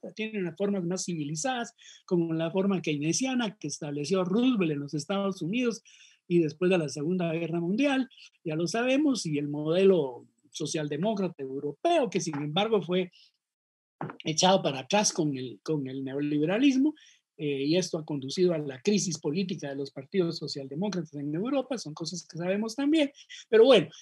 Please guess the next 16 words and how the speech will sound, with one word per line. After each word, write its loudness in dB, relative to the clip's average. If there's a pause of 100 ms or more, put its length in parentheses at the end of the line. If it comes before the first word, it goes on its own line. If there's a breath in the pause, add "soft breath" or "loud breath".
(120)
el 6
buen 8
vivir, 6
entendido 2
entonces -2
como 0
la 0
idea 4
de 0
que -8
n-, 0
somos 2
parte -2
de 4
la 0
naturaleza 0